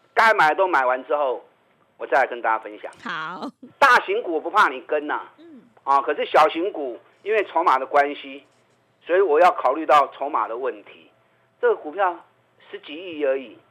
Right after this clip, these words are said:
Speaker 1: 属于中小型的。啊，所以你想赚，来找我，我带你做，没关系。资讯费刚起来变动呢。
Speaker 2: 嗯。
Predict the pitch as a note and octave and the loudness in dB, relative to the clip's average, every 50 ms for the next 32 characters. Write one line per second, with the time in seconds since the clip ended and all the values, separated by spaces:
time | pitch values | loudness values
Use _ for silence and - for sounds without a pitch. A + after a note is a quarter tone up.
0 | _ _ _ _ _ - - - C#3+ C#3+ D3+ D#3+ D3+ - B2+ - - B2 - A#2+ | _ _ _ _ _ -20 -14 -12 -10 -10 -10 -12 -4 -4 -4 -4 -2 -2 -2 -2
1 | A2+ A2 - - A2 G#2+ A2+ A2+ A2 F2+ - _ _ _ _ _ _ _ _ _ | -2 -2 -6 -12 -18 -16 -12 -10 -12 -12 -12 _ _ _ _ _ _ _ _ _
2 | _ _ - B2+ C3 C#3 D3+ C#3+ D3+ A#3 - - F3+ D#3+ D3 C#3 - B3 A3+ F3 | _ _ -4 -4 -2 -2 -2 -2 -2 -4 2 2 2 2 2 0 2 4 4 4
3 | D3 - - - _ _ _ _ _ _ _ _ _ _ _ _ - C#3 D#3+ E3 | 4 2 -4 -16 _ _ _ _ _ _ _ _ _ _ _ _ 2 2 2 2
4 | E3 - D#3 D#3+ E3 F3 E3 C#3 A2 F#2 - - - _ _ _ _ _ _ _ | 4 4 6 6 6 6 4 0 -2 -2 -6 -14 -20 _ _ _ _ _ _ _
5 | _ - A#2 A#2+ - E3+ D3 B2+ A2+ G#2+ G2 - - C#3+ A#2+ F#2+ - _ _ A2+ | _ -12 -12 -6 0 0 0 0 -2 -10 -14 -12 -10 -10 -10 -10 -14 _ _ -18
6 | A#2 A2+ - B2+ A#2 A#2 A#2 - - G#2+ - _ _ _ _ _ _ _ _ _ | -18 -6 -4 -4 -4 -4 -10 -18 -20 -20 -20 _ _ _ _ _ _ _ _ _
7 | - B3+ B4 - - B3+ A#3 A3+ B3+ A3 - - - - G#3+ - - F#3 D3 C#3 | -10 -10 -8 -8 -8 -8 -2 0 0 0 0 -4 -2 -2 -2 -2 -2 -6 -8 -4
8 | - C#3 C3+ C#3 F#3+ G3 G3 F#3+ E3 C3 B2 B2 C#3 - _ _ E4 F4 E4+ D4+ | -4 -6 -2 0 0 0 0 -2 -6 -8 -8 -10 -12 -14 _ _ -20 -20 -20 -20
9 | B3 | -20